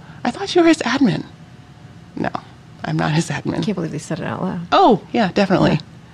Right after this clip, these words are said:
Speaker 1: And then
Speaker 2: Mm-hmm.
Speaker 1: they're like, "You should put a sign that says you're not the admin." <laughs> I was like,
Speaker 2: <laughs>
Speaker 1: "Okay."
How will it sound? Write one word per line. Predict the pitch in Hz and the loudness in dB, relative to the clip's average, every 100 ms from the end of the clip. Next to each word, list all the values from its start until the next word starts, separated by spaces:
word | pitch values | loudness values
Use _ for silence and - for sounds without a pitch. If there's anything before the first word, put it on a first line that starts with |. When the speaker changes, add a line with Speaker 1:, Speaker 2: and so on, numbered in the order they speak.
| - - - | -20 -10 2
Speaker 1:
And | 196 | 4
then | 196 | 6
Speaker 2:
Mm-hmm. | 202 | 6
Speaker 1:
they're | 190 | 6
like, | 190 - | 4 2
"You | 202 | -2
should | 220 | -2
put | 233 | 0
a | 220 | -2
sign | - 180 156 156 - - - - - - - - - - - | 0 0 2 -2 -6 -16 -20 -20 -20 -20 -20 -20 -20 -20 -10
that | 185 - | -10 -2
says | 175 165 | -2 -2
you're | 165 | 0
not | 165 180 | 2 0
the | - | -2
admin." | 175 156 - - - | -6 -8 -10 -14 -14
<laughs> | |
I | - | -16
was | - - | -16 -12
like, | 170 - - - - - | -14 -6 -6 -4 -6 -4
Speaker 2:
<laughs> | - | -8
Speaker 1:
"Okay." | - - | -6 -10